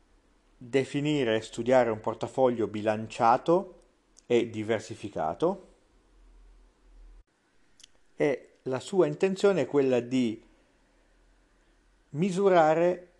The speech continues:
qual è il rischio sistematico di una determinata azione, per, per esempio. Ovvero, cosa si intende per rischio sistematico? Quel rischio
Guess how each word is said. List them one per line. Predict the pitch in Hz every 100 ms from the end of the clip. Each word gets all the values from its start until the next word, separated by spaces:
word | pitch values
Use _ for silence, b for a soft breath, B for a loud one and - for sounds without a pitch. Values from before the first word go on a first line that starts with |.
| _ _
qual | - 175 156
è | 139 -
il | 151 139 139
rischio | 139 156 160 - 165 147
sistematico | 156 147 - 113 107 101 101 113 117 120 - _ _ _ _ _ _ _ - _
di | 120 143
una | 151 147 139
determinata | 120 113 104 107 110 107 101 95 92 90 90 85 - - -
azione, | - - - 120 95 107 143 - -
per, | - 87
per | - 95
esempio. | 92 87 87 110 107 b b b b b b b b _ _ _ _ _ _ _ _ _ _ _ _ _ _ _ _ -
Ovvero, | 123 123 110 110 107
cosa | 143 139
si | -
intende | 101 95 92
per | 92 95
rischio | 92 101
sistematico? | 110 - 107 101 101 110 101
Quel | 131 131 127 131
rischio | 175 180 - 185 190 196